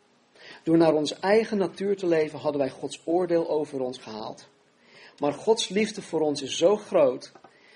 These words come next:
dat hij ons volledig gratie heeft verleend. Zelfs al waren wij door onze misdaden dood voor hem. Hij heeft ons samen met Christus levend gemaakt.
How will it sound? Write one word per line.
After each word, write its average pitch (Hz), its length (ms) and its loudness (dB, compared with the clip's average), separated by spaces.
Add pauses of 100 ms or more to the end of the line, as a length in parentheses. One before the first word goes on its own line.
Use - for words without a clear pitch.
(140)
dat 143 160 -8
hij 151 160 2
ons 160 180 -4
volledig 175 680 2
gratie 156 640 -6
heeft 127 220 -6
verleend. 113 540 -8 (760)
Zelfs 151 300 2
al 143 200 2
waren 180 340 2
wij 180 140 4
door 160 160 -4
onze 151 240 -4
misdaden 139 600 -4
dood 165 280 4
voor - 200 -12
hem. 107 320 -16 (920)
Hij 165 260 2
heeft 170 260 -2
ons 143 240 -6
samen 165 280 -2
met 151 180 -6
Christus - 400 -8
levend 127 400 0
gemaakt. 107 560 -12